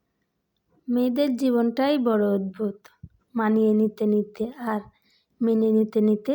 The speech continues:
জীবনটাই শেষ হয়ে যায়। আমাদের প্রথম নিঃশ্বাসটা শুরু হয় বাবার বাড়ি থেকে, আর শেষ নিঃশ্বাস গিয়ে শেষ হয় স্বামীর বাড়িতে। একটা মেয়ে কখনোই তার নিজের ইচ্ছে মতো চলতে পারে না,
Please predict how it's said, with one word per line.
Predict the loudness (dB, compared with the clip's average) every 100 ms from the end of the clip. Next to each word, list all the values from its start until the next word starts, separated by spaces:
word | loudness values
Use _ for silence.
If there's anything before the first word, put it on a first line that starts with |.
| -4
জীবনটাই | -2 0 2 0 0 -2
শেষ | -2 -4 -4
হয়ে | -2 -2 -2
যায়। | -6 -10 _ _ _ _ _ _ _ _ _ -6
আমাদের | -4 0 0 0
প্রথম | 0 -2 0
নিঃশ্বাসটা | 0 -2 -2 -6 -4 -6
শুরু | -2 0 0
হয় | 0 -2 -4 -8 _
বাবার | -4 0 0 0
বাড়ি | -2 -4 -4
থেকে, | -6 -6 -8 -8 -14 _
আর | -10 -10
শেষ | -8 -8 -4
নিঃশ্বাস | -6 -4 -6 -6 -2
গিয়ে | 0 0
শেষ | -2 -4 -4 -4
হয় | -2 -2 -4 _ _ _ _ _ _ _ _ _ _ _ _ -10
স্বামীর | -4 0 0 0
বাড়িতে। | 0 -4 -8 -12 -12 _ _ _ _ _ _ _
একটা | -10 -8 -4
মেয়ে | 0 2 0 -2
কখনোই | -6 -2 0 0 -2 -2
তার | 0 2
নিজের | 2 2 2
ইচ্ছে | -2 -4 -2
মতো | 0 -2
চলতে | -2 -2 -2 -2
পারে | -2 -2 -2
না, | -4